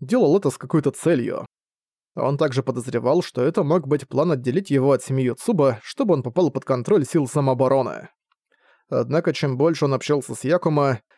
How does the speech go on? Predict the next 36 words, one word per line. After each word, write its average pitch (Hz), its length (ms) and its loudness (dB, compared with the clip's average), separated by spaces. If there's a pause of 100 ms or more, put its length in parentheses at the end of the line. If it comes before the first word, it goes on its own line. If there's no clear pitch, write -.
тем 131 260 0
больше 202 320 0
рассеивались 139 720 2
эти 143 140 -2
подозрения. 135 800 0 (400)
Но 127 160 0
разве 123 240 -2
тогда 127 240 0
это 123 120 0
не 120 120 -2
значит, 156 320 -2
что 190 180 2
он 147 100 2
должен 135 320 2
был 139 160 2
так - 200 -2
подумать? 131 540 -2 (680)
Якума 147 460 0
был 139 200 2
непрост. 131 600 -2 (160)
Нет, 139 260 0
по 139 80 -6
суждению 156 440 0
Тацию, 156 460 0
это 196 160 0
был 156 200 2
неуправляемый 139 720 2
подозрительный 135 580 -2
человек. 123 680 -2 (440)
Тем 196 220 2
не 139 100 2
менее, 151 320 4
Тация 170 420 0
почему-то 147 480 0
доверял 135 400 2
Якума. 127 600 -2